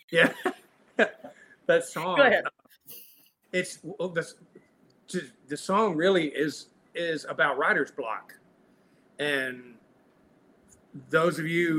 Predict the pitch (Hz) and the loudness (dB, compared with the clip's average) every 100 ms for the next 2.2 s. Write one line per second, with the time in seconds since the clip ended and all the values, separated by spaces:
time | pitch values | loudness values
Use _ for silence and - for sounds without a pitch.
0 | 139 127 156 165 160 - 160 156 156 147 | 0 2 4 4 2 -10 -10 -10 -10 -12
1 | 151 143 - 156 139 - 160 170 156 147 | -12 -12 -4 -2 0 0 4 4 4 0
2 | 143 | 0